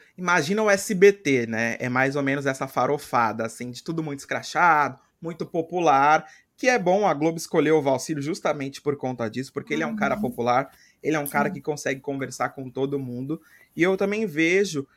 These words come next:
Speaker 1: Terra e Paixão com esse olhar de, tem a brincadeira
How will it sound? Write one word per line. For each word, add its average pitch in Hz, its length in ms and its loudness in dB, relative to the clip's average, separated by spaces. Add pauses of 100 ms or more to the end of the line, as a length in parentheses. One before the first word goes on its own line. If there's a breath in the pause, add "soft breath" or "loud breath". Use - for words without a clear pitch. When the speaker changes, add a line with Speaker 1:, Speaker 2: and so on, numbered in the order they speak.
(160)
Speaker 1:
Terra 160 240 4
e 165 40 0
Paixão - 460 -2
com - 140 -10
esse 156 200 -6
olhar 147 420 4
de, 139 200 -8 (340)
tem 359 140 0
a 220 40 4
brincadeira 147 840 2